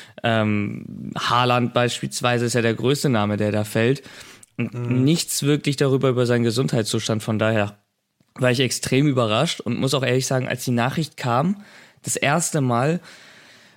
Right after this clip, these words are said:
Speaker 1: irgendwas war komisch daran. Also ich,
Speaker 2: Ja,
Speaker 1: ich
Speaker 2: ja.
Speaker 1: weiß nicht, was es war, aber irgendwas war komisch.
Speaker 2: Genau, das meinte ich halt. Es ist irgendwie, es ist was, also klar, man kennt die Person nicht, auch wenn's ein Spieler ist oder sonst, also sonst wer, den man halt wirklich gefeiert hat.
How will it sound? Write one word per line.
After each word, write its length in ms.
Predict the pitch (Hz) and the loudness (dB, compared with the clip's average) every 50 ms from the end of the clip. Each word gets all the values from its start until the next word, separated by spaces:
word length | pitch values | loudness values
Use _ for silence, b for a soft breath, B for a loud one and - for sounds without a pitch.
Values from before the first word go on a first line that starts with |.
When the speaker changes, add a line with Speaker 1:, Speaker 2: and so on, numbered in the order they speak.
| B _ _ | B _ _
Speaker 1:
irgendwas 460 | - 160 180 208 208 202 196 196 - | 2 4 4 6 6 4 4 2 2
war 120 | 185 170 | 0 0
komisch 380 | - - 185 196 214 208 190 - | 2 2 2 4 4 2 2 2
daran. 460 | - 135 110 110 107 104 107 110 - - - _ | 0 0 2 2 0 0 0 -2 -6 -10 -20 _
Also 580 | _ - 135 131 139 139 139 135 135 135 - - - | _ 0 0 2 4 4 4 4 4 2 0 -2 -4
ich, 100 | - 139 | -2 0
Speaker 2:
Ja, 100 | 131 139 | 0 2
Speaker 1:
ich 80 | 143 | 4
Speaker 2:
ja. 80 | 156 165 | 4 4
Speaker 1:
weiß 200 | 151 156 170 180 | 4 4 4 2
nicht, 160 | 175 151 143 | 0 2 2
was 160 | 151 151 151 | 0 0 2
es 140 | 156 139 - | 0 0 2
war, 100 | 151 151 | 2 2
aber 260 | 147 135 135 - - | 2 2 2 0 2
irgendwas 440 | - 180 208 214 214 202 208 202 - | 2 2 4 4 2 2 2 0 0
war 100 | 196 190 | -2 -2
komisch. 320 | 165 - 185 180 170 147 139 | 0 2 4 4 4 6 4
Speaker 2:
Genau, 120 | 110 104 | 2 2
das 180 | 127 135 131 - | 0 -2 -2 -2
meinte 260 | 147 147 156 160 147 | -2 -2 -2 -4 -4
ich 100 | - 147 | -4 -4
halt. 180 | 131 127 123 | -2 -2 -4
Es 160 | 127 127 - - | -4 -8 -8 -8
ist 60 | - - | -6 -4
irgendwie, 560 | 143 160 165 160 160 160 160 165 156 - - - | -2 -2 0 -2 -2 -2 -2 -4 -6 -8 -6 -4
es 140 | 147 147 | -2 -2
ist 100 | 139 139 | -2 -2
was, 240 | 147 143 143 - - - _ | -2 -2 -2 -2 -6 -6 _
also 240 | - 135 131 131 127 | -2 -2 -2 -2 -4
klar, 260 | - - 131 131 151 | -6 -4 -4 -2 -2
man 200 | 156 143 131 131 | -2 -2 -4 -4
kennt 200 | - 147 143 156 | -4 -6 -6 -6
die 80 | 170 151 | -6 -6
Person 320 | 170 170 156 160 165 165 170 | -4 -4 -2 -2 -2 0 0
nicht, 240 | 175 175 180 - | -2 -4 -4 -4
auch 200 | - 113 123 - | -4 -4 -4 -4
wenn's 220 | 127 117 110 - - | -6 -6 -6 -6 -6
ein 120 | 120 110 | -6 -8
Spieler 360 | - - - 123 135 135 123 | -8 -8 -8 -4 -2 -2 0
ist 160 | 120 127 - - | -2 -2 -4 -6
oder 120 | - 104 | -6 -6
sonst, 360 | 104 110 123 143 - - - _ - | -4 -6 -6 -6 -10 -12 -16 _ -8
also 340 | 113 113 117 110 104 104 - - _ - _ | -6 -4 -2 -2 -4 -4 -6 -12 _ -20 _
sonst 440 | - 120 127 123 143 156 - - - | -10 -4 -4 -2 0 0 -2 0 0
wer, 160 | 135 143 143 | 0 0 0
den 180 | 135 131 127 127 | 0 0 -2 0
man 180 | 127 123 123 131 | 0 -2 -2 -4
halt 220 | 127 113 - 123 | -4 -6 -6 -6
wirklich 240 | 120 101 - - - | -10 -10 -10 -12 -14
gefeiert 420 | - - - 120 123 135 139 156 | -12 -12 -8 -6 -4 -4 -4 -4
hat. 140 | 151 143 | -6 -6